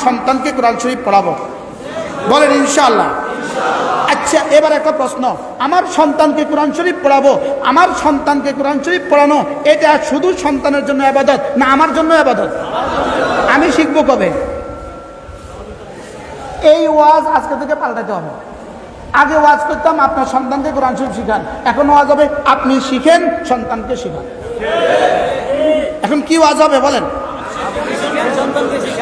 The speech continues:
কি কইছি কন? আপনি কন। আর বাকিরা বলেন। এবার বলেন, "আমিও শিখবো, সন্তানকে শিখাবো।" বলেন ইনশাআল্লাহ।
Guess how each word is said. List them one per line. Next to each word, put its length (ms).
কি 100
কইছি 260
কন? 220
আপনি 220
কন। 260
আর 160
বাকিরা 360
বলেন। 260
এবার 200
বলেন, 120
"আমিও 460
শিখবো, 440
সন্তানকে 480
শিখাবো।" 340
বলেন 200
ইনশাআল্লাহ। 640